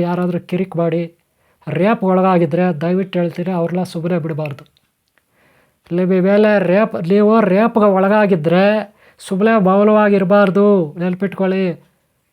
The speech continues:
ಅವ ಯಾರು ರೇಪ್ ಮಾಡಿದ್ದಾರೆ ಅವ್ರ ಮೇಲೆ ಸೇಟ್ ತೀರ್ಸ್ಕೊಳ್ಳೇಬೇಕು, ನಾನೇ ಹೇಳ್ತೀನಿ. ಸುಮ್ಮನೆ ಬಿಡಬಾರ್ದು, ಅವ್ರಿಗೆ ಕಟ್, ಕಟ್, ಕಟ್,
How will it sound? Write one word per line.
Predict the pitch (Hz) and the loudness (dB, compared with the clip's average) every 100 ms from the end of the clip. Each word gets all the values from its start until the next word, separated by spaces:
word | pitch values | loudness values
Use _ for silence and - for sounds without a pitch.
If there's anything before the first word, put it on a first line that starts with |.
| _ _ - | _ _ -8
ಅವ | 180 196 196 180 | 0 2 2 2
ಯಾರು | 175 214 220 196 | 2 0 2 0
ರೇಪ್ | 226 190 | 0 0
ಮಾಡಿದ್ದಾರೆ | 208 202 202 185 156 - _ - | 0 2 2 0 -2 -10 _ -8
ಅವ್ರ | 170 180 | -4 0
ಮೇಲೆ | 202 196 - | 0 0 -2
ಸೇಟ್ | 196 196 - | -4 -4 -4
ತೀರ್ಸ್ಕೊಳ್ಳೇಬೇಕು, | 190 185 196 190 170 160 - _ 165 | -6 -2 -2 0 0 -4 -8 _ -8
ನಾನೇ | 180 196 | -2 0
ಹೇಳ್ತೀನಿ. | 185 180 160 127 _ _ _ _ _ _ _ - | -2 -4 -8 -12 _ _ _ _ _ _ _ -10
ಸುಮ್ಮನೆ | 170 196 202 190 | -2 0 2 2
ಬಿಡಬಾರ್ದು, | 180 180 160 147 _ _ _ _ _ _ _ 165 | 2 0 -2 -10 _ _ _ _ _ _ _ -4
ಅವ್ರಿಗೆ | 175 185 202 233 220 - _ _ _ _ _ _ _ _ 180 | 0 2 2 0 -2 -10 _ _ _ _ _ _ _ _ -4
ಕಟ್, | 202 196 - | -4 -4 -2
ಕಟ್, | 208 220 - 247 226 175 _ - | -2 -2 0 0 0 -4 _ -4
ಕಟ್, | 196 214 - | -4 -4 -2